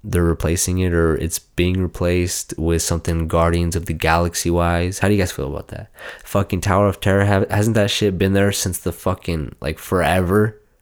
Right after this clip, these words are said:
What the fuck? I guess I haven't even seen any of the Guardians either. Am I fucking around? Should I, should I catch up? I see that they have Volume Two on Netflix, but I'm like,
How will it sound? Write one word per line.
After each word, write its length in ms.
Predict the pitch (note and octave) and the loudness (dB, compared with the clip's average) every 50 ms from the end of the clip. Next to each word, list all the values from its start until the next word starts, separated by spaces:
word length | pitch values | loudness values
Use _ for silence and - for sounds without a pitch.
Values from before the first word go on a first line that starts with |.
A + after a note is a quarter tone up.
| _ _ _ _ | _ _ _ _
What 220 | - G2 G2 - - | -2 -2 -2 0 0
the 160 | A2+ A2 G#2+ | 0 0 0
fuck? 480 | - - - F#2 F#2 G2+ G2+ G#2 - - - - - - - - - | -2 -4 -2 2 2 4 2 2 -2 -6 -20 -20 -20 -20 -14 -6 -4
I 120 | D2+ F2 | -2 0
guess 260 | F2+ G2+ G2 F2 - - - | 2 2 2 0 -2 -2 0
I 140 | D2 F2+ G#2 | 2 4 4
haven't 220 | A#2 A#2 A#2+ A#2 | 4 4 4 4
even 140 | A#2 A#2 G#2+ | 4 4 2
seen 220 | - - A#2+ G2 | 2 0 -2 -2
any 240 | B1+ F#2 G#2 A2+ A2+ | 0 0 2 2 2
of 120 | A2 G#2 | 2 0
the 60 | G#2+ G2 | 0 0
Guardians 540 | F#2+ G2 G2 G#2+ G#2+ G#2 F#2+ F2 E2+ E2+ | 2 4 4 4 4 2 0 -2 -2 -2
either. 400 | - E2 G2 G2+ F#2 E2+ F2 F#2 F#2 | 0 0 0 0 0 -2 -4 -4 -4
Am 100 | E2+ F2 | -2 -2
I 80 | F#2 G2+ | -2 -2
fucking 340 | - - G#2+ G#2 - A2+ A2+ | -2 -4 -6 -6 -4 -2 0
around? 400 | A2 A2 A2+ A2+ A2+ A#2 A#2+ _ _ | 0 0 0 0 -2 -4 -8 _ _
Should 200 | - - - G#2 | -8 -2 0 2
I, 200 | G2 G2 F#2 - - | 2 2 0 0 -4
should 180 | - - G2 | -2 0 0
I 60 | G2+ | 0
catch 280 | G2 - G#2+ G2+ - - | 2 2 0 0 2 2
up? 300 | A2 A2 G#2+ G#2 - - - - - - - - - | 2 2 2 0 -4 -14 -20 -20 -20 -18 -18 -10 -4
I 120 | - F2+ | -2 -2
see 220 | F2+ - - G2+ G2+ | 0 0 0 2 2
that 180 | G2+ G2 - - | 2 2 2 2
they 80 | F#2 | 2
have 180 | F#2+ F#2 F2+ F2 | 2 2 2 2
Volume 480 | F2+ F2 F2+ F#2 F#2 F#2 F2+ F2 E2+ | 2 2 4 4 4 2 2 0 0
Two 240 | - - G2 F#2+ F2+ | 0 0 2 2 2
on 220 | B1+ D2+ E2 E2 F2 | 2 2 0 0 0
Netflix, 440 | F2+ F2+ F2 - - E2 E2 - | 0 -2 -2 -4 -4 -4 -4 -4
but 120 | - E2 E2 | -4 -2 -2
I'm 120 | E2 D#2+ | -2 -2
like, 320 | D2+ C#2+ C#2 - - - | -2 -4 -4 -6 -10 -14